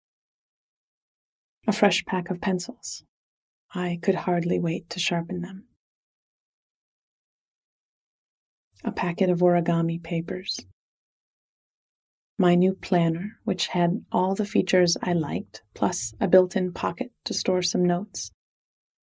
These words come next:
and a few pages of stickers in the back.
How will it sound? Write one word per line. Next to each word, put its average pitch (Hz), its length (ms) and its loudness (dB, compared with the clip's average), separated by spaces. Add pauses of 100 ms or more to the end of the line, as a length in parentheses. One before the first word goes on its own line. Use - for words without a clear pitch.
(480)
and 196 100 4
a 170 40 2
few 226 200 6
pages 202 400 4
of 185 120 0
stickers 170 460 0
in 170 100 0
the 170 60 0
back. 170 280 -2